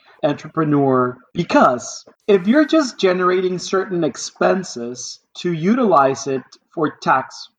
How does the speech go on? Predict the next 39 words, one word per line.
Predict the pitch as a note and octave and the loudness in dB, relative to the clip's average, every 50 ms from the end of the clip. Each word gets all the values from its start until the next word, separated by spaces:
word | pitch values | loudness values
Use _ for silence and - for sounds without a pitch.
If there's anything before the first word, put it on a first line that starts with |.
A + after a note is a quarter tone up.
| _ _ | _ _
purposes | - - B3+ C4 - - C#3+ - - B2+ A#2+ A#2+ B2+ - - - | 2 4 4 4 2 0 -8 -10 -12 -12 -12 -14 -14 -16 -12 -6
or | D3+ C#3+ C#3 C#3 | -4 -2 -2 -2
as | C3 - | -2 -4
a | D3 | -6
benefit, | C3 - G3 C4+ D4+ B3+ - - A#2+ B2 - _ _ _ _ _ _ - | -2 0 0 2 2 0 -4 -6 -12 -16 -16 _ _ _ _ _ _ -10
the | D3+ F3 F#3+ G#3 | -4 0 0 2
I | A3+ C4 D4 | 4 4 4
R | D#4 C4 G#3 | 2 2 0
S | G3+ G3 | -2 -4
can | - G3+ F3+ | -6 -10 -8
come | - - F3 D#3+ | -6 -6 -6 -2
back | D#3 D#3 D#3 D#3 - | 0 0 0 0 -2
and | D#3 C#3+ - | -8 -12 -8
say, | - D#3+ D3+ | -8 -6 -2
"Hey, | D#3 G#3+ A3+ E3+ B2 G2+ - _ _ _ _ _ _ _ _ _ _ | 0 0 0 0 -2 -6 -12 _ _ _ _ _ _ _ _ _ _
you | - E3 F#3+ G3+ - | -12 -10 -4 0 2
actually | G#3+ A#3 A3+ - - A#3+ A#3+ B3 A3 | 2 2 2 -2 -8 -8 -6 -6 -4
don't | F3 - F3+ - F#3+ E3 | -4 -4 -4 -4 -4 -4
have | E3 D#3+ C#3+ | -4 -4 -4
a | C3 | -4
business. | A#2 - C#3+ D3+ - A#3+ C#4+ D4+ D4 - - - _ _ _ _ | -4 -4 -4 -4 -2 -2 -2 -2 -4 -6 -10 -12 _ _ _ _
This | - E3 E3 - | -2 -2 0 0
is | F#3+ E3 - | -2 -2 0
a | D3 | 0
hobby. | B2 - C#3 C#3+ D3 E3 A3+ C#4+ D#4+ - _ _ _ _ | 0 2 4 4 4 4 2 0 -2 -8 _ _ _ _
Then | - F3+ G3+ G#3+ | 2 2 2 4
therefore | F#3+ F#3 F#3 F3+ - - F3 E3+ E3+ | 2 2 0 0 -2 0 0 2 2
you | E3+ E3+ D#3+ | 2 2 2
owe | D#3+ E3 E3+ | 2 2 2
me | E3 E3 D#3+ | 0 0 2
all | D3+ D3+ D3 C3 | 2 2 2 2
those | C3+ B2+ B2 - | 0 0 0 -2
taxes." | - - A2 G2+ G2+ - - - _ _ - - _ _ _ _ - | -6 -8 -8 -8 -10 -12 -16 -20 _ _ -20 -20 _ _ _ _ 0
And | A3+ A#3 C4 C4+ A#3+ G#3+ F#3+ F3+ F#3+ G3 - _ _ _ _ | 2 4 6 6 6 6 6 4 0 -4 -8 _ _ _ _
how | - - G3 G#3+ A#3 C4 C4 | -2 4 4 6 6 4 2
would | A#3 A#3 A3+ F3 - | -2 -4 -4 -4 -2
they | F#3+ G3 G#3 F#3+ D#3 - - | -2 -2 -2 -4 -8 -10 -8
determine | E3+ D#3+ D3+ - - - G3+ G#3+ G#3 E3 B2+ A#2+ | -8 -8 -8 -8 -4 -2 0 0 0 -2 -4 -6
that | B2 A#2 A2+ B2+ D#3+ - - - | -6 -6 -6 -8 -10 -12 -14 -20